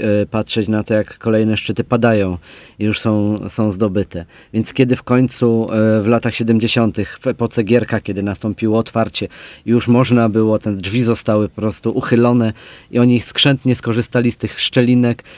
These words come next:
i, e, i, i mogli wyjeżdżać, e, no to się okazało, że te wszystkie szczyty już nie ma czego zdobywać, bo one są już zdobyte. Wtedy Andrzej Zawada, e, legendarny lider, który,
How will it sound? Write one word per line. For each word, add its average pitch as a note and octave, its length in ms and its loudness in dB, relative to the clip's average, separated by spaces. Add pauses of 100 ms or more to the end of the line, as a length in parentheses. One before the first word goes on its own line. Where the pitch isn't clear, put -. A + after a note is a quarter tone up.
(160)
i, A#2+ 300 2
e, A#2 160 2
i, B2 280 -2
i C3 80 -2
mogli B2 280 2
wyjeżdżać, G#2+ 720 0 (540)
e, A#2 720 2
no A#2 100 0
to - 100 -10
się C#3 140 -2
okazało, A#2+ 440 0
że A#2 120 -4
te - 80 -14
wszystkie - 300 -6
szczyty C3+ 320 -2
już B2 140 -2
nie C#3 80 2
ma C#3 100 2
czego C3 200 -4
zdobywać, B2 420 -4
bo G2 100 -4
one G#2 140 -2
są G#2 120 -8
już G#2 200 -4
zdobyte. A#2 480 -4 (840)
Wtedy C3+ 600 2
Andrzej B2 400 2
Zawada, A2 600 0 (100)
e, A2+ 120 -6 (140)
legendarny A2+ 640 2
lider, A#2+ 480 2 (460)
który, G#2+ 400 -2